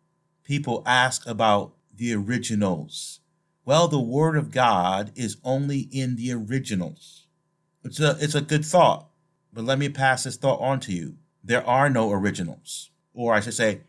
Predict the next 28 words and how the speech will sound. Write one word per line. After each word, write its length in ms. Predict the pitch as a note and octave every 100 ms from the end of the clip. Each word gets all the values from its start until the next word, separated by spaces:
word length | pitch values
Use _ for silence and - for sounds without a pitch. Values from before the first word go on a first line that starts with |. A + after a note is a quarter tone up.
| _
there, 200 | B2 B2+ - -
there 180 | B2 A#2+ C3
is 300 | C#3 B2+ C3
no 340 | B2+ A#2+ B2 A#2 A2+ G#2+
original. 640 | A#2+ G#2 G2 A#2 F#2 - _ _ _ _ _ _ _ _ _
All 360 | B2+ C#3+ D3+
of 80 | C#3+
what 160 | C3 C#3
we 120 | B2
accept 480 | A#2 - D3+ C3+ -
today 300 | A2 A2+ A2
as 240 | G2 F2+
canon, 720 | - - B2+ A#2 F2 D#2+ D#2 - _
the 100 | F#2
Old 340 | F#2+ A2 A#2 A2
and 100 | G#2
New 160 | G#2+
Testament, 680 | G#2 A#2+ A2+ - F#2+ F2 - _ _
books 240 | B2 A#2+ -
of 60 |
the 60 | G#2+
Bible, 560 | G#2+ G#2+ G#2 F2 E2+ - _
was 340 | A2+ A2 G#2+ - _ _ _ _ -
never 500 | G#2+ B2+ D3+ D#3 D#3+
all 500 | - C#3 D3 D3+ -
in 380 | C3+ B2+ B2+ A#2+
one 280 | A#2 A#2 A#2+
place. 840 | - D3+ D#3+ A2+ - - - -